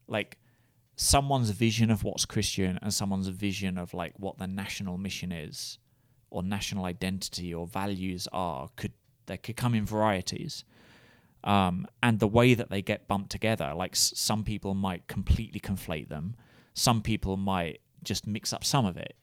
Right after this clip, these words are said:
you know? So I'm interested then, especially, like, we got two people who are, like, called to be pastors, like, in ministry, Bible nerds,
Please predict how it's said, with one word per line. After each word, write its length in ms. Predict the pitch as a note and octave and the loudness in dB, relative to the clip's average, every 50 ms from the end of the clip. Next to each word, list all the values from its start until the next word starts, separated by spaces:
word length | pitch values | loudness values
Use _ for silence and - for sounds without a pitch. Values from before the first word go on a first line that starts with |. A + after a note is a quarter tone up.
| _ _ _ | _ _ _
you 140 | - G#2+ G2 | -10 -6 -6
know? 300 | F#2 F2 E2+ G2 B2+ - - _ | -4 -6 -6 -6 -10 -12 -12 _
So 360 | - - B2 A#2 A2+ G#2+ G#2+ - - - - - - - - _ _ _ _ - | -4 2 4 4 4 4 0 -2 -8 -18 -20 -20 -20 -20 -20 _ _ _ _ -2
I'm 140 | A#2+ B2+ | -2 0
interested 680 | - A#2 C#3 C#3 C3 - C3+ B2 A#2 - - A2 F#2+ - | 0 -2 -2 2 4 4 4 4 2 0 -4 -6 -4 0
then, 480 | A2 G#2+ G#2 G2+ F#2+ F#2+ F#2 F#2+ G2+ - _ _ _ _ _ _ _ _ _ _ _ _ _ _ _ _ _ | 0 2 2 2 0 -2 -4 -6 -8 -12 _ _ _ _ _ _ _ _ _ _ _ _ _ _ _ _ _
especially, 840 | G2 - - - C#3+ C3 - - C#3 B2 A#2 A2+ A2 G#2+ - - - _ _ - _ _ _ | -2 -2 0 0 0 0 0 -2 -2 -2 0 0 0 -2 -4 -8 -12 _ _ -20 _ _ _
like, 260 | B2 G#2+ G2 G2+ - - - - | -4 -4 -4 -6 -8 -14 -12 -2
we 140 | A2+ A2+ | 2 4
got 160 | A2 A2 - - | 4 4 4 4
two 220 | - - B2+ A#2+ | 4 6 6 4
people 460 | - - A2 G2+ - - G2 G2 F#2+ | 2 0 -4 -4 -4 -4 -4 -4 -4
who 200 | F2 F2 G2+ G2 | -2 -2 -2 0
are, 60 | F#2+ | 0
like, 320 | F#2 F#2 F2 F2 E2 - _ _ _ _ | 0 0 -2 -2 -6 -10 _ _ _ _
called 260 | - - B2 B2 A2 | 0 2 2 2 2
to 80 | - - | 0 -2
be 100 | - G2+ | -2 0
pastors, 840 | - - G2+ G2 G2 F#2 - - - F#2 F2+ F2+ F2+ F#2 - - - _ _ _ _ _ _ _ _ _ C#4 | -2 0 0 0 0 -2 -4 -4 -2 -2 -2 -2 -2 -4 -6 -10 -10 _ _ _ _ _ _ _ _ _ -10
like, 300 | F3 A2 F#2 E2+ - - - _ _ _ _ | -8 -6 -6 -6 -8 -14 -20 _ _ _ _
in 260 | - G2 G2+ G2+ G2 | -4 -4 -2 0 0
ministry, 680 | G2+ G#2+ G#2 G2+ - - - A2 G2 F#2 F#2 F#2 F2+ - _ _ | 0 2 2 2 0 0 0 0 0 0 0 -2 -4 -6 _ _
Bible 380 | - G#2+ G#2 G#2+ G#2+ - G2+ G2+ | 4 4 4 4 4 4 2 2
nerds, 800 | F#2+ G2 F#2+ F#2 F2+ F2+ F2+ F2+ F2+ - - - - - - - | 2 2 2 0 0 0 -2 -4 -4 -4 -4 -4 -2 -4 -6 -10